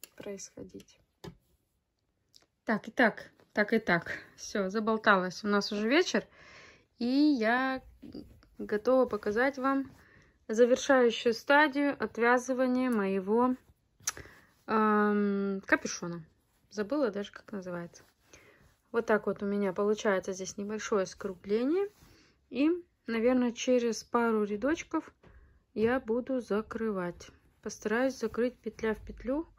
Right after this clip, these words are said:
Как получится, не знаю. И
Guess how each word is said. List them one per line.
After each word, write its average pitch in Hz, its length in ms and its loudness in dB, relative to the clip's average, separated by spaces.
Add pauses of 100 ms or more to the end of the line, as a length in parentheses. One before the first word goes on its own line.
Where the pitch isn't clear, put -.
(440)
Как 247 260 -2
получится, 233 640 -4
не 220 300 0
знаю. 190 680 -6 (1000)
И 311 380 6